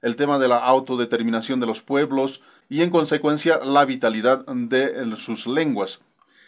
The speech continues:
Estos temas aparecen en los discursos, en las convenciones o conferencias sobre el cambio climático y temas relacionados, pero no se concretizan sus conclusiones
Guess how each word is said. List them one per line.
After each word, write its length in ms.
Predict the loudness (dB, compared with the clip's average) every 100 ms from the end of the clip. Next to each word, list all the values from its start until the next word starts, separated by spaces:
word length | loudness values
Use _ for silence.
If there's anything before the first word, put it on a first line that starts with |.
| _ _
Estos 260 | 0 0 2
temas 380 | 2 2 -2 0
aparecen 580 | 0 4 2 2 -4 -6
en 260 | -4 -2 0
los 160 | -4 -6
discursos, 760 | -10 -4 -4 -2 -2 -2 -4
en 120 | -4
las 120 | -4 -4
convenciones 760 | -6 -6 -4 -2 -2 -2 -2
o 100 | -4
conferencias 600 | -4 -6 -4 -4 -2 -4
sobre 260 | -4 -6 -6
el 100 | -8
cambio 300 | -4 -4 -4
climático 760 | -6 -2 0 -2 -4 -4 -4 -6 -20 _ -6
y 120 | -2
temas 340 | 0 0 0
relacionados, 840 | -2 0 0 -2 -2 0 0 -2 -6 _ _ _ _
pero 260 | 2 2
no 140 | 2 0
se 120 | 0
concretizan 580 | -2 -2 -4 -2 -2 -2
sus 180 | -4 -6
conclusiones 800 | -8 -6 -4 -2 -2 -2 -4